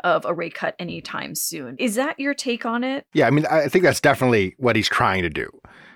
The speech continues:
Speaker 2: Our view is that the pricing of rate cuts was not appropriate and still is not appropriate, so we're glad to see that he's pushing back on that. That being said, rates will be cut eventually.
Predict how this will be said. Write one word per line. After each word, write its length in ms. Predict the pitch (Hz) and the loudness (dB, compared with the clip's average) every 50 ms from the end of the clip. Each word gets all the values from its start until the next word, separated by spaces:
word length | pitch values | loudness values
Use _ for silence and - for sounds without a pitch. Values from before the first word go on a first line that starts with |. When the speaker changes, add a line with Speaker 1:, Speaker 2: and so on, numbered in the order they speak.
| _ _ - | _ _ 0
Speaker 2:
Our 180 | 107 117 120 | 2 4 4
view 280 | 110 110 110 107 107 107 | 4 4 4 4 4 4
is 200 | 107 101 98 95 | 4 2 2 -2
that 120 | 101 95 | -4 -6
the 80 | - 95 | -8 -10
pricing 400 | - - 120 117 110 - 117 110 | -4 0 0 0 0 0 0 0
of 60 | 101 104 | 0 0
rate 120 | 104 95 | 0 0
cuts 240 | - 107 98 - - | -2 -2 -4 -2 -4
was 220 | 95 95 87 - | -4 -4 -4 -2
not 160 | 104 104 95 | 0 2 2
appropriate 640 | 87 - - 104 101 - - 139 151 175 - - - | 0 0 0 -2 0 2 2 4 4 4 2 -2 -4
and 120 | 101 92 | -6 -6
still 280 | - - - 107 101 98 | -4 -2 0 0 0 0
is 100 | 92 98 | 0 2
not 140 | 104 107 101 | 2 2 0
appropriate, 500 | - - 113 107 - - 123 147 165 - | 0 -2 -2 -2 0 0 0 2 0 0
so 240 | - 104 90 85 | 0 0 0 0
we're 220 | 80 - 95 98 87 | 0 -2 -2 -4 -4
glad 440 | 90 92 90 - 113 107 110 113 98 | -6 -6 0 2 4 4 4 4 2
to 60 | 107 | 0
see 140 | - - 107 | 0 0 2
that 60 | 101 | 2
he's 120 | 95 90 - | 2 0 0
pushing 320 | - 101 95 - 98 90 | -2 -4 -2 -2 0 0
back 280 | 87 98 117 143 - - | 2 2 2 2 2 0
on 180 | 104 87 80 | 0 0 0
that. 320 | 78 76 80 98 - - - - - - - - - - _ - | 0 2 0 0 -2 -4 -10 -18 -18 -16 -18 -18 -20 -18 _ 2
That 180 | 131 131 120 | 4 4 4
being 180 | - 123 110 98 | 4 4 2 4
said, 540 | 92 - - 196 160 113 87 80 76 - _ _ - - - _ _ - | 4 4 6 6 6 6 4 2 0 -4 _ _ -20 -20 -20 _ _ 2
rates 300 | 107 143 156 - - 120 | 4 4 4 4 2 6
will 220 | 120 147 165 151 | 8 8 8 8
be 100 | 139 127 | 6 4
cut 220 | - - 139 123 | 4 4 2 4
eventually. 500 | 117 117 143 156 - - - 78 60 50 | 4 4 4 4 2 0 -2 -4 -8 -10